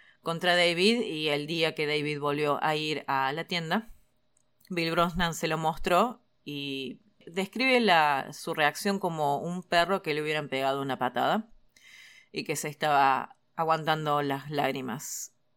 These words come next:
Y que Bill le dice, "Bueno, en realidad tuve que sacar esto por mi empleado, que yo sé que te molesta, pero vos podés seguir viniendo a la tienda". Y David le dijo, "No,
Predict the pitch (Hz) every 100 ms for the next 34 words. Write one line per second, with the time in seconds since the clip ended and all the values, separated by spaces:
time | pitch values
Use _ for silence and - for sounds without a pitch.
0 | _ 170 165 180 170 165 165 165 165 160
1 | 165 - 180 170 165 151 143 151 165 175
2 | 196 196 170 156 - 160 175 - 180 -
3 | 147 143 143 143 131 - 147 147 143 135
4 | 131 135 135 135 120 107 - _ - 143
5 | 147 143 160 151 143 143 139 131 139 139
6 | - 82 - _ - _ - 156 175 -
7 | 156 156 - 151 156 156 147 143 139 135
8 | 127 135 135 - 131 123 117 - _ -
9 | - - _ - 180 170 160 160 156 139
10 | 139 - 143 156 160 226